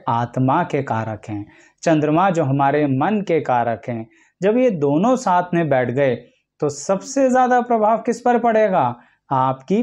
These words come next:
पर्सनैलिटी पर, यानी आपके व्यक्तित्व पर। एक चंद्रमा जो किसी भी ग्रह के साथ बैठ के प्रभावित तो हो जाते हैं, तो क्या सूर्य जैसे तेज वाले ग्रह के साथ बैठ के आपका मन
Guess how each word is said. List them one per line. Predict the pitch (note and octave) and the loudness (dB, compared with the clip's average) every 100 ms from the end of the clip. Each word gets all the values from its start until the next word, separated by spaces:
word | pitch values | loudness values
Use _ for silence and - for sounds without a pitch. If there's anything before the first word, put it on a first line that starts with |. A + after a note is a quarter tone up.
| A#3+ C#3+ | -2 -2
पर्सनैलिटी | C3+ - - C3+ C3+ F3 G#3+ G#3 G3+ | -2 -4 -4 -2 0 2 2 2 0
पर, | D#3+ C#3 A2+ - _ _ _ C#3+ | 0 0 -2 -8 _ _ _ -4
यानी | C#3+ D3+ F3+ A3+ - | -2 0 0 -2 -2
आपके | B2+ B2+ G3+ A3+ | -4 -2 0 0
व्यक्तित्व | E3 C3 C#3+ C#3 F#3+ F#3+ - | 0 0 -2 0 -2 -2 -2
पर। | D3 B2 - _ _ _ _ | -2 -2 -4 _ _ _ _
एक | G3+ G#3+ - | -2 -2 -4
चंद्रमा | - B2+ C3 E3+ E3+ B2+ C3 _ - | -2 0 0 0 2 0 -6 _ -6
जो | E3 G#3+ | -2 -2
किसी | G#3+ E3+ F3 C4+ | 0 -2 0 2
भी | D4 B3+ | 2 2
ग्रह | G3 F#3+ | 2 2
के | F#3+ | 2
साथ | G3 G3+ | 2 2
बैठ | E3+ C3+ B2+ B2+ | 2 0 -2 -2
के | F#3 D#3+ B2+ | -2 -2 -2
प्रभावित | B2+ C3+ B2+ D3+ F#3+ G#3 D#3 | -2 -2 0 -2 0 -2 -2
तो | B2 | 0
हो | C#3+ F#3 | 0 0
जाते | F#3 F3 F#3 | 0 0 -2
हैं, | D#3+ F3 F3+ - _ _ - | -2 -2 -4 -12 _ _ -4
तो | G#3+ | 0
क्या | C4 | 0
सूर्य | B3+ - F#3 F#3 A3+ G#3 | -2 -2 2 4 2 2
जैसे | D3+ D3 D3 E3+ C#3 - | 0 -2 0 -2 -4 -2
तेज | G#3+ C4+ B3 G#3 | 0 2 2 0
वाले | G3 G3 G3 | 0 2 2
ग्रह | E3 D3+ E3+ | 0 0 0
के | F#3 | -2
साथ | E3+ E3+ | 0 0
बैठ | C#3 C#3 C#3+ - | 0 0 -2 -2
के | F3+ C3+ A#2+ - - | 0 0 -2 -8 0
आपका | C#3 D3+ - G3 | 0 0 0 0
मन | F#3 | 0